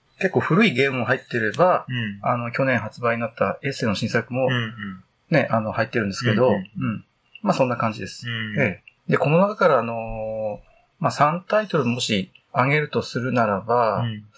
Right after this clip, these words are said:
Speaker 1: えーっとですね、まあ、ブレイキングアウェイと、
Speaker 2: うん。
Speaker 1: えー、ゴーストフォーセール。
Speaker 2: うん。
Speaker 1: で、まあ、ミケリノス
Speaker 2: はい、はい。
Speaker 1: ですかね。
Speaker 2: うん。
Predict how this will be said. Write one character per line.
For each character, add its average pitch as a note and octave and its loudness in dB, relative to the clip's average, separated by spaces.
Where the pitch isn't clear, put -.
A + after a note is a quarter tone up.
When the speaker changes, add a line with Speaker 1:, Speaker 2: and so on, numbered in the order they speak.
Speaker 1:
え G#2 -6
ー - -20
っ - -20
と D#3 -2
で F#3+ 2
す F#3 -2
ね、 - -2
ま B2 2
あ、 - 4
ブ A#2 -2
レ C3+ 2
イ - -8
キ D3 -4
ン C#3 -6
グ C3 2
ア B2 2
ウ A#2+ -2
ェ B2+ 0
イ G#2+ -4
と、 C3+ 2
Speaker 2:
う C3+ -4
ん。 A2 -4
Speaker 1:
え A2 -4
ー、 - -12
ゴ C3 4
ー - -2
ス B2 -4
ト C#3 2
フ B2 0
ォ - 0
ー A2+ -2
セ A#2+ 2
ー - 0
ル。 - -6
Speaker 2:
う G#2+ 4
ん。 F2 2
Speaker 1:
で、 D3 4
ま A2 0
あ、 - -8
ミ A#2 -4
ケ C3 0
リ B2 0
ノ G#2 -4
ス F2+ -8
Speaker 2:
は G#2+ -2
い、 E2 -2
は - -12
い。 - -4
Speaker 1:
で G#2 0
す - -4
か G2+ 2
ね。 B2 0
Speaker 2:
う B2+ 2
ん。 G2 2